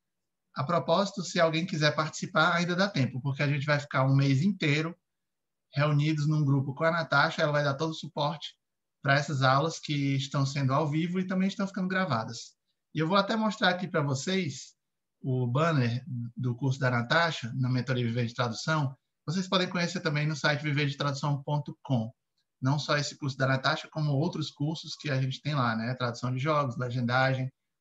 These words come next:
tradução acadêmica, português pra tradutores, ferramentas de tradução. Tem muita coisa interessante na mentoria, tem mais de dez módulos. Então, nesse módulo da Natasha, ela falou sobre,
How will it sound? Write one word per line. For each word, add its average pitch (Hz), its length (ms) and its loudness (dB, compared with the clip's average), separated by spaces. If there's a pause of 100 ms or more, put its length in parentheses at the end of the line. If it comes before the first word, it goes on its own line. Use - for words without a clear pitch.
(120)
tradução 120 320 -4
acadêmica, 131 760 0 (400)
português 123 440 -2
pra 127 80 -4
tradutores, 131 960 -2 (580)
ferramentas 123 480 0
de 120 100 -4
tradução. 127 680 0 (360)
Tem 160 120 -4
muita 190 180 -2
coisa 196 160 0
interessante 180 480 -2
na 175 80 -4
mentoria, 156 480 -2
tem 135 100 -4
mais 139 240 2
de 156 80 -2
dez 143 280 0
módulos. 120 580 -2 (580)
Então, 180 460 0
nesse 185 400 0
módulo 151 420 2
da 123 120 2
Natasha, 135 580 0
ela 135 160 0
falou 147 400 0
sobre, 147 560 -4